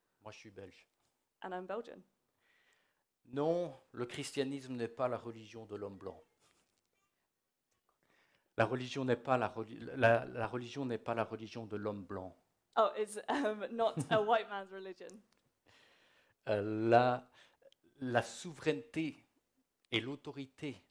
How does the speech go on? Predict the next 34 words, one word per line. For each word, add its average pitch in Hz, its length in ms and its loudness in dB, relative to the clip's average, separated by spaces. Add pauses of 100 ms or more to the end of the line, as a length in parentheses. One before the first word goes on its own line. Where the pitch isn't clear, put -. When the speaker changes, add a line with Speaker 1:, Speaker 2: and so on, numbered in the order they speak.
(200)
Speaker 1:
de 110 60 -10
Jésus-Christ 104 760 -10 (1200)
Speaker 2:
The 196 360 -2
sovereignty 226 800 -2
and, 185 320 -10 (160)
um, 180 260 -10
authority 202 640 -8 (380)
is 190 100 -16
Jesus 180 260 -14
Christ. 190 360 -12
Speaker 1:
est 117 120 -8
sur - 320 -18
tous - 160 -20
les 113 120 -10
peuples. - 420 -20 (580)
Speaker 2:
Is 202 160 -2
on 190 140 -2
all 208 220 -12
people. - 400 -18 (420)
Speaker 1:
Il 113 100 -10
n'y 120 80 -4
a 113 60 -4
pas - 380 -8
un 147 160 -4
seul - 260 -8
groupe 131 300 -14
ethnique 127 540 -14
sur - 180 -20
cette - 240 -10
terre - 340 -8 (640)
Speaker 2:
There's 220 160 8
not 220 260 2
one, 214 460 6
um, 185 340 0